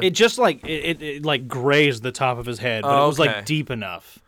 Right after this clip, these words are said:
Speaker 2: Well, because
Speaker 1: You
Speaker 2: it was
Speaker 1: know?
Speaker 2: on the back of his head, but I thought that was just where he fell and hit the back of
Speaker 1: Possibly,
Speaker 2: his head.
Speaker 1: yeah. He
Speaker 2: And so I
Speaker 1: probably,
Speaker 2: didn't
Speaker 1: probably
Speaker 2: know,
Speaker 1: did.
Speaker 2: like, did he get shot in the helmet?
Speaker 1: I think he did get
Speaker 2: They
Speaker 1: shot
Speaker 2: just
Speaker 1: in
Speaker 2: kinda,
Speaker 1: the head.
Speaker 2: and that was the scene when he gets shot and,
Speaker 1: Right.
Speaker 2: and
Speaker 1: So
Speaker 2: he
Speaker 1: he's
Speaker 2: falls
Speaker 1: fighting
Speaker 2: down.
Speaker 1: He's, yeah, that's the scene.
Speaker 2: That's
Speaker 1: He's
Speaker 2: the
Speaker 1: fighting
Speaker 2: scene.
Speaker 1: a sniper.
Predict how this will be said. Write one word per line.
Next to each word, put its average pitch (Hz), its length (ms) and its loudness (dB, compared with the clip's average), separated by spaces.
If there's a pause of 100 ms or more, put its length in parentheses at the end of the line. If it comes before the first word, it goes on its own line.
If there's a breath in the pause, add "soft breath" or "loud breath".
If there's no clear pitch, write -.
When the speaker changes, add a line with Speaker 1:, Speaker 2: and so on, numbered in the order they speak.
(300 soft breath)
Speaker 2:
Well, 208 140 6
because 202 300 0
Speaker 1:
You 196 60 4
Speaker 2:
it - 20 4
was 185 100 2
Speaker 1:
know? 202 40 2
Speaker 2:
on 202 80 0
the 170 60 -2
back 165 260 0
of 156 60 -8
his 139 100 -6
head, 143 200 -4
but 131 80 -4
I 147 100 0
thought 165 180 -4
that 156 160 -2
was 131 100 -6
just 135 180 -10
where 123 140 -8
he 110 140 -10
fell 110 480 -2
and 85 100 -10
hit 110 140 -10
the - 60 -6
back 185 100 8
of 185 60 6
Speaker 1:
Possibly, 175 260 -2
Speaker 2:
his 127 80 -2
head. 117 100 -4
Speaker 1:
yeah. 117 200 -6 (180)
He 156 60 -4
Speaker 2:
And 123 100 -8
so 151 100 2
I - 40 -
Speaker 1:
probably, 165 100 6
Speaker 2:
didn't 175 140 2
Speaker 1:
probably 123 100 -4
Speaker 2:
know, 151 220 4
Speaker 1:
did. - 20 -6
Speaker 2:
like, 104 160 -6
did 110 100 -12
he 110 60 -8
get 107 160 -8
shot 127 240 -2
in 98 80 -8
the 87 60 -10
helmet? 123 540 -6
Speaker 1:
I 147 80 -4
think 254 220 -12
he 202 100 -6
did 131 280 0
get 123 120 -10
Speaker 2:
They 123 120 -4
Speaker 1:
shot 127 100 0
Speaker 2:
just 110 140 -2
Speaker 1:
in 110 60 -6
Speaker 2:
kinda, 151 80 0
Speaker 1:
the - 40 -8
head. 135 100 -4
Speaker 2:
and 139 100 -4
that 214 140 4
was 214 140 2
the 170 120 -2
scene 156 320 -6
when 101 100 -10
he 156 100 -8
gets 170 180 -8
shot 160 440 0
and, 120 480 -6
Speaker 1:
Right. 113 160 -4
Speaker 2:
and 120 120 -6
Speaker 1:
So 202 120 0
Speaker 2:
he 196 80 2
Speaker 1:
he's 202 80 -2
Speaker 2:
falls 165 180 2
Speaker 1:
fighting 226 140 2
Speaker 2:
down. 143 300 -2 (280 soft breath)
Speaker 1:
He's, 156 200 -8
yeah, 139 220 0
that's 143 280 0
the 131 100 -10
scene. 120 200 -6
Speaker 2:
That's 143 120 2
Speaker 1:
He's 165 140 0
Speaker 2:
the 214 80 4
Speaker 1:
fighting 226 200 6
Speaker 2:
scene. 170 40 0
Speaker 1:
a 143 40 -2
sniper. 120 640 -6